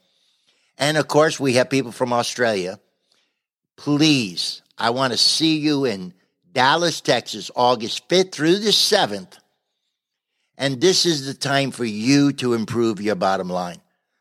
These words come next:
The whole emphasis of this is, you know, U R G was created by recyclers for recyclers. And that's the reason why it's the premier event. Uh, U R G can help anyone in the automotive business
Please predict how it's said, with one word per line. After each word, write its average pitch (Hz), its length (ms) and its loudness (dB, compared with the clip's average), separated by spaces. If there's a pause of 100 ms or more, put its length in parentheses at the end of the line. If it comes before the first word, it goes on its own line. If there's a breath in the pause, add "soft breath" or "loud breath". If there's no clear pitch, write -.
(140)
The 104 100 -6
whole 147 420 2
emphasis 156 600 -2
of 98 180 -4
this 98 260 -4
is, 98 200 -8 (340 loud breath)
you 156 120 -8
know, 143 160 2
U 151 260 4
R 156 140 4
G 170 280 0
was 135 440 0
created 127 580 -2
by 147 260 2
recyclers 135 960 -2
for 190 280 4
recyclers. 92 880 -6 (540)
And 120 200 -4
that's 147 280 2
the 165 100 -2
reason 135 360 0
why 123 120 4
it's 131 180 0
the 123 100 -2
premier 131 460 0
event. 143 480 -2 (600)
Uh, 110 280 -6
U 139 340 4
R 160 160 4
G 151 380 0
can 139 220 -4
help 120 340 -2 (360 soft breath)
anyone 143 560 0
in 120 140 -4
the 110 140 -2
automotive 127 680 0
business 110 560 -6